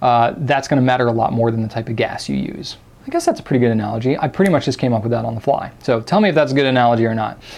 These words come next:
So nib, nib guys, pen guys, gals, whoever it is that is working on these things, the ink is a factor, but I think they care a lot less about the ink. They want the tool to work properly.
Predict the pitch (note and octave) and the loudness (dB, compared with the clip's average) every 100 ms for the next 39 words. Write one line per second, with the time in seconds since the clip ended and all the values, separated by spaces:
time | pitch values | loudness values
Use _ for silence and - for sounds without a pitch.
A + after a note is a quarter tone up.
0 | - - C3+ B2 D3+ - D3 D3 F3+ A#3 | -14 0 2 2 -4 -4 2 4 6 4
1 | G3+ - D3+ F#3+ C4+ A#3 A3+ G#3 G#3 G3+ | 2 0 4 6 6 4 4 4 4 2
2 | F#3+ - - - G#3+ A3 G#3+ F3 F3 E3+ | 0 -6 -16 -2 2 4 6 6 4 4
3 | E3+ D3 D3+ D3+ C#3+ C#3 B2+ C#3+ D#3+ D#3 | 2 2 2 4 4 2 2 2 4 4
4 | D3 C#3 B2+ D3 A#2+ D#3 A#2+ A2 C#3+ F3 | 2 2 0 -4 -4 -2 -2 0 2 2
5 | E3 C3 A#2 A2+ A2 - A#2 A2+ - - | 2 2 2 0 -2 -4 -4 -4 -8 -14
6 | - - - - - C3+ C#3 - G#3+ A3 | -20 -20 -20 -20 -4 0 2 4 2 2
7 | F3+ - D#3 F#3 F#3+ F3+ - C3+ D3 - | -2 -4 2 4 4 2 2 0 0 2
8 | F3+ F3 C#3 C3 B2+ E3 D3 B2 C3+ D#3 | 4 4 4 2 0 -2 -2 0 2 4
9 | D#3+ D#3 D3+ - D#3 D3+ B2+ B2+ B2+ A#2+ | 4 4 2 0 2 4 4 2 2 2
10 | B2+ C#3+ B2+ B2+ C3+ B2 C#3 D3+ C3+ C3 | 2 2 2 2 -2 -2 -4 -2 0 2
11 | C#3 D3 C3+ A#2+ - F3+ D#3+ C3 A#2 C3+ | 2 0 -4 -4 0 4 6 4 2 2
12 | A#2+ A#2 - C#3+ - B2+ - - | 2 2 0 -2 0 -2 -2 -6